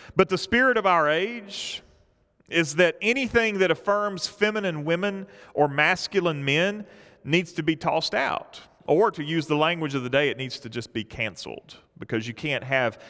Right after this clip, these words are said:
feminine women and masculine men anymore. In fact, for masculine men, we even have attached an adjective to that to call it toxic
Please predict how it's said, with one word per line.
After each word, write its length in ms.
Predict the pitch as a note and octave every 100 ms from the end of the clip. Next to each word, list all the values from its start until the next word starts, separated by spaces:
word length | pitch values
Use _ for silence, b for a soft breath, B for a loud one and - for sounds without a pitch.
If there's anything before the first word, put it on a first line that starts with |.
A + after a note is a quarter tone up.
| B
feminine 560 | - D3+ D3 B2+ A2+ G#2
women 440 | A#2 C3+ B2 G#2+ G2+
and 180 | A2
masculine 720 | A#2 C3 B2 - B2 A2+ G#2 A2
men 280 | C3 B2+
anymore. 480 | A2 A2+ A2+ A2 A2
In 40 | G#2
fact, 420 | - D3 C3 -
for 120 | B2
masculine 600 | A#2 C#3 C#3 - B2 A2+
men, 260 | B2 D3+ A#2+
we 120 | C3
even 280 | C#3 A#2+ A2+
have 100 | G#2+
attached 440 | G2+ C3+ A#2+ -
an 80 | A#2
adjective 400 | A#2+ C3 B2 A2+
to 100 | A2
that 300 | A2+ C3 -
to 80 | -
call 320 | - A#2+ A#2
it 120 | G#2 B B B
toxic 720 | - - D#3+ - - G#2 -